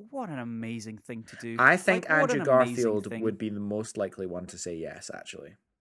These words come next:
Speaker 1: Oh, really? Out of the
Speaker 2: Yeah.
Speaker 1: two?
Speaker 2: Uh, because I think he
Speaker 1: 'Cause I know
Speaker 2: I
Speaker 1: he got a little bit burnt, though.
Speaker 2: He did get burned. He did get burned, but he's always, always said that he loves Spider-Man so much. And I think the,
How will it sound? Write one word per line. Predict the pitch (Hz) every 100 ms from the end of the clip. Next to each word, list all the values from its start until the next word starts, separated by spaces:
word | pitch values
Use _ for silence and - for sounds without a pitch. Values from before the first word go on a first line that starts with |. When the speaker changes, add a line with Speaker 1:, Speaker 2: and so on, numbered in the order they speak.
| _ _ 156
Speaker 1:
Oh, |
really? | 170 214 185 110 -
Out | -
of |
the |
Speaker 2:
Yeah. | 92 80
Speaker 1:
two? | 180 131 107 -
Speaker 2:
Uh, | -
because | 113 123 120
I | 123
think | 143 131
he | 135
Speaker 1:
'Cause | -
I |
know | 185 -
Speaker 2:
I |
Speaker 1:
he | 196
got | 202 143
a |
little | 165
bit | 156 127
burnt, | 151 143 107 -
though. | 92
Speaker 2:
He | 170
did | 165 175 170
get | 170 131
burned. | 110 101 98
He | - 120
did | 135 127
get | 131 117
burned, | 113 107
but | 120 113
he's | 120 117 -
always, | 117 120 120 120 117 104
always | 104 107 104 101
said | - 113 101 92 92 95 - _ _ _ _ _ _ _ _
that | - 101 104
he | - 101
loves | 101 104 101 101 - -
Spider-Man | - 104 98 95 95 90 90
so | - - 92
much. | 90 87 - - -
And | 104
I | 101
think | - - 113 110 -
the, | 120 101